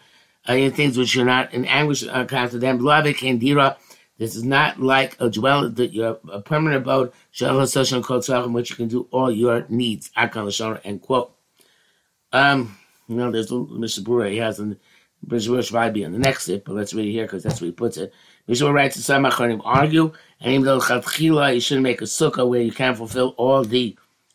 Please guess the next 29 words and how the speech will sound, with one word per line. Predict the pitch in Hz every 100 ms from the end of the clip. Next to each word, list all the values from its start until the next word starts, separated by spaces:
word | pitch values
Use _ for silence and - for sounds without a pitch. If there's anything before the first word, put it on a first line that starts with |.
| -
um, | 107 107 101 - - -
uh, | 110 -
aspects | 123 123 117 -
of | 98
sukkah | 127 101 92
properly. | 131 135 147 139 135 - _ -
Now, | 131
it's | 123
b'yevet, | 120 127 139 131
you're, | 120 120
you'd | 123 147 143
say | - 127 117 104 _ _ -
that, | 110 - -
uh, | 87 -
uh, | 117 113 113 -
Yedei | 117 113 131 131
Chava, | 135 151 156
so, | 156 135 127 - _ _ -
uh, | 113 117 117 117 -
when, | 110 113 117
when | 120 117 110 107 -
in, | 107 101 117 110 113 - - _ -
um, | 110 107 98 _ _ _ _ _ _ -
in | 107
things | 120 127 110
which | 113 -
you're | 113
not | 117 107
mitzvah." | 98 - 117 107